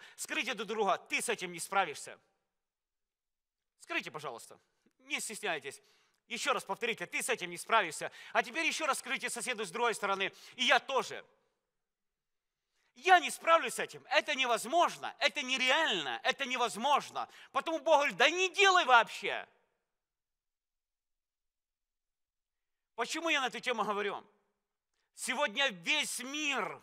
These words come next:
в безумии войны за справедливость. Дай только повод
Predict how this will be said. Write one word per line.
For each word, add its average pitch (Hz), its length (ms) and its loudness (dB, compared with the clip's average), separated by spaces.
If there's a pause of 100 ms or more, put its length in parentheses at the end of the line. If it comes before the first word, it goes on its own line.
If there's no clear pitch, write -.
в 143 240 -20
безумии 226 1080 -2 (200)
войны 240 720 6
за 233 160 -2
справедливость. 240 1000 0 (4000)
Дай 381 260 6
только 320 280 2
повод 190 440 0